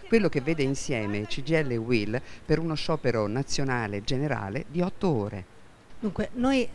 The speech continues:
Speaker 2: non siamo il sindacato dello sciopero, siamo il sindacato che, se c'è bisogno, alla fine fa anche sciopero. Questa volta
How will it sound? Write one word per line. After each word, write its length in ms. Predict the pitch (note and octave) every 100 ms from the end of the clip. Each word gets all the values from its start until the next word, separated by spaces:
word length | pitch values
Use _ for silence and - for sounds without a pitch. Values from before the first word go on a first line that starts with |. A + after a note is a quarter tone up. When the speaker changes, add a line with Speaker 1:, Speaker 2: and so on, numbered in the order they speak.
| -
Speaker 2:
non 200 | G#3 G#3
siamo 220 | A#3 G#3+
il 60 |
sindacato 460 | - F#3+ F3 F3 E3+
dello 220 | E3 D#3+
sciopero, 680 | D#3+ - E3+ D#3 D3+ E3 E3
siamo 340 | - G3 F3
il 100 | F#3+
sindacato 720 | - A3 A3 - A#3+ A#3 A3+ - - - - -
che, 240 | - - - -
se 220 | - A3
c'è 160 | - F3
bisogno, 640 | F#3+ F3+ F3 E3+ F#3 G#3
alla 160 | G3 G#3
fine 400 | - G3 F3 F#3+
fa 140 | -
anche 340 | G3+ F3+ F3+ F3+
sciopero. 540 | - - D#3 D3+ F#3+
Questa 320 | G#3+ G#3 -
volta 560 | A3 A#3+ A#3+ - B3